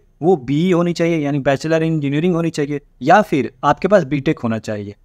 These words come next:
डिप्लोमा बेसिस पे आप डायरेक्ट एनडीए का एग्जाम नहीं दे सकते हो। यहाँ पर मैं आपको एक और इन्फॉर्मेशन देना चाहूँगा कि अगर आप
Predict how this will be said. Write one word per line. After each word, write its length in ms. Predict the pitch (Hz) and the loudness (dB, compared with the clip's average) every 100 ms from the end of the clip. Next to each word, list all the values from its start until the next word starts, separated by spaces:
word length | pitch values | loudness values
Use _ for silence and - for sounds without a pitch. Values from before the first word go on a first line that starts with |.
| _ _ _ _ _ | _ _ _ _ _
डिप्लोमा 480 | 120 151 156 160 220 | -2 -2 0 2 4
बेसिस 320 | 214 185 180 165 | 4 2 -2 0
पे 120 | 190 | 0
आप 140 | 175 131 | 2 2
डायरेक्ट 640 | 139 185 220 _ _ - | 2 2 -2 _ _ -4
एनडीए 260 | 151 165 | 0 2
का 100 | 185 | 2
एग्जाम 280 | 170 147 165 | 2 2 2
नहीं 300 | 135 117 143 | 0 0 -2
दे 120 | 123 | -2
सकते 380 | 107 104 - 104 | -4 -8 -12 -10
हो। 180 | 98 95 _ _ - | -10 -14 _ _ 0
यहाँ 200 | 156 190 | 2 4
पर 100 | 208 | 2
मैं 140 | 190 185 | 4 2
आपको 280 | 165 - | 2 2
एक 120 | 170 156 | 0 2
और 140 | 151 | 2
इन्फॉर्मेशन 420 | 147 143 135 135 | 0 -4 -6 -2
देना 180 | 123 120 | -2 -2
चाहूँगा 440 | 110 107 107 156 - _ _ _ | -4 -6 -2 -2 -2 _ _ _
कि 80 | 147 | 0
अगर 260 | 147 160 214 | 2 4 6
आप 220 | 175 180 | 4 2